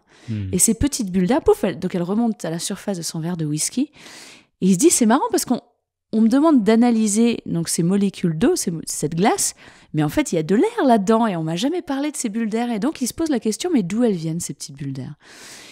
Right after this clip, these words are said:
Speaker 2: Et en se posant cette question, bah, il comprend que quand la neige, en fait, elle tombe sur l'Antarctique, et ben, en fait,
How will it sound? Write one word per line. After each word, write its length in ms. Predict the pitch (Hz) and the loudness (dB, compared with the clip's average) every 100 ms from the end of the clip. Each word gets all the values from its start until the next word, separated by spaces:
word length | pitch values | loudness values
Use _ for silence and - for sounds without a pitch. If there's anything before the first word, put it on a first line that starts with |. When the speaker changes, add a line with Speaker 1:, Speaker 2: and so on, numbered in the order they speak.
| - - - | -20 -18 0
Speaker 2:
Et 120 | 208 | 4
en 60 | 214 | 4
se 80 | |
posant 240 | - 311 359 | 2 0 0
cette 220 | 302 214 | -2 -2
question, 500 | 214 202 - 277 370 | -2 -2 0 0 0
bah, 180 | 320 180 | -2 -2
il 80 | 185 | 0
comprend 420 | - 202 - 285 | 2 0 4 2
que 240 | - 190 - _ _ - | 2 0 -2 _ _ -2
quand 140 | 277 | 4
la 140 | 285 233 | 6 6
neige, 260 | 220 233 | 4 2
en 60 | 202 | -2
fait, 220 | 214 202 | -6 -6
elle 140 | 165 | -8
tombe 240 | - 233 220 | -8 -6 -4
sur 180 | - 175 | -4 -6
l'Antarctique, 760 | 165 160 160 - 311 - - _ - - - _ | -8 -10 -10 -10 -10 -12 -18 _ -20 -20 -20 _
et 80 | 180 | -4
ben, 140 | 170 247 | 0 0
en 80 | |
fait, 360 | 247 285 285 - | 0 -2 -6 -10